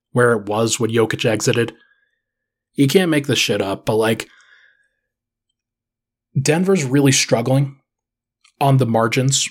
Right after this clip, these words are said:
at, at pretty much every point this season. Jokic having to come back into a game like this where he was a plus,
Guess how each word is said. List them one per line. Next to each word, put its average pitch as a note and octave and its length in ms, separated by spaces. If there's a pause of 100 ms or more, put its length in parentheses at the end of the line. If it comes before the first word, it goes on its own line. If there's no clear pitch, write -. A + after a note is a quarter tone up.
(680)
at, - 260
at C3+ 280
pretty D3 180
much B2+ 160
every B2 240
point A#2 380 (640)
this A#2+ 260
season. A#2+ 400 (1500)
Jokic C4 380
having D3+ 260
to C3+ 60
come C3+ 180
back B2+ 240
into B2 300
a A2+ 40
game A2+ 280
like B2+ 220
this B2+ 220
where A2+ 80
he A#2 100
was A2+ 120
a G#2 80
plus, - 640